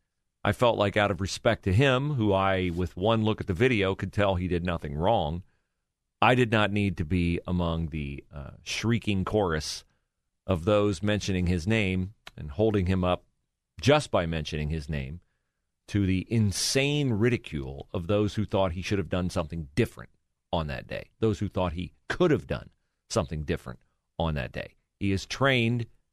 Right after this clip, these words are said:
to protect innocent lives in peril. There was, from his judgment, correct judgment, accurate judgment of the situation, when he drove up on a disturbance,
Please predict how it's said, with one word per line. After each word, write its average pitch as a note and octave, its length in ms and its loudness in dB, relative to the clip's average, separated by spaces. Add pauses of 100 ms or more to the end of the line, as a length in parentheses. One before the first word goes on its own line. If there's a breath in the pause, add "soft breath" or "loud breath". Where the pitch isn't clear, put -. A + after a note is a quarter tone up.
(120)
to G#2+ 80 -8
protect A2+ 640 2 (720)
innocent B2+ 400 2
lives F2+ 480 0 (180)
in F#2+ 160 2
peril. - 420 -4 (600)
There F2+ 160 2
was, A#2+ 540 4 (1080)
from F2+ 140 0
his G2+ 320 2 (200)
judgment, B2 540 2 (160)
correct C3 420 2
judgment, F2+ 460 -2 (120)
accurate A#2 440 2
judgment F2 440 -2
of F2 120 -6
the F#2 80 -2
situation, F2+ 680 -2 (380 soft breath)
when F#2+ 100 2
he G2 80 2
drove A#2 400 4
up A#2+ 160 4
on A2 140 0
a G2 60 0
disturbance, F2 720 -2